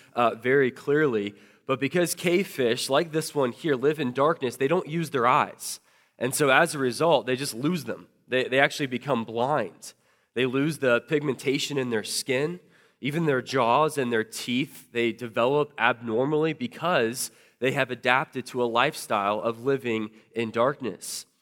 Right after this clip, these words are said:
Those cave fish even, uh, they don't sleep well. When you compare them to other fish who live in the daylight, they're restless creatures. They're,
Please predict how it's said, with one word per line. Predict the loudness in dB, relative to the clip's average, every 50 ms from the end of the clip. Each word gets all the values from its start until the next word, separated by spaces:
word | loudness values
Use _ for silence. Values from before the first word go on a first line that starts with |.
| _ _ _ _ _ _ _ _
Those | -6 -6 -6 -4
cave | -2 0 0 0 -2
fish | -2 -2 -2 -2 -2 -2 -4
even, | -6 -4 -2 0 0 0 0 -2 -8 -12 _ _ _ -2
uh, | 0 0 0 0 0
they | 0 2 2
don't | 2 2 0
sleep | -2 -4 -2 0 -2 -2 -2 -4 -4
well. | -4 -4 -4 -6 -14 _ _ _
When | _ -4 -2 -2
you | -2
compare | -2 -4 -6 -2 0 0 0
them | 2 2 0 0 0 -2 -6 -4
to | -2 0 2
other | 2 2 2 2 0
fish | -2 -4 -2 -2 -2 -2 -2 -6
who | -6 -4
live | 0 0 0 0 0 -2
in | -6 -6
the | -4
daylight, | 0 0 0 2 2 2 2 2 2
they're | 2 0 0 -2 -4 -12 -18 _
restless | -10 -2 2 2 2 2 0 -4 -2 -4 -4 -4 -6
creatures. | -12 -10 -8 -8 -8 -8 -10 -12 -12 -14 -14 -16 -12 -4
They're, | 0 0 0 0